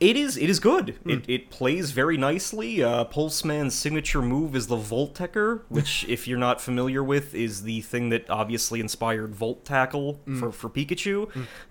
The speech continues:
Speaker 1: The move was directly based on that, um, and it,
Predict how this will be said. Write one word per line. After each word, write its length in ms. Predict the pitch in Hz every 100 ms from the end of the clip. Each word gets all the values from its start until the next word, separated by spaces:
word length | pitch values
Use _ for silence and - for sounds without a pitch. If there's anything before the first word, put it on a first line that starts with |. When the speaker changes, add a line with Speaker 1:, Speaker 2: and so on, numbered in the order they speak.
| -
Speaker 1:
The 80 | 113
move 360 | 117 123 110
was 140 | 113 104
directly 400 | 117 110 107 104
based 340 | 113 117 -
on 180 | 117 113
that, 280 | 113 113 - - - -
um, 460 | 107 107 107 104 107
and 560 | 104 107 107 107 104
it, 80 | 98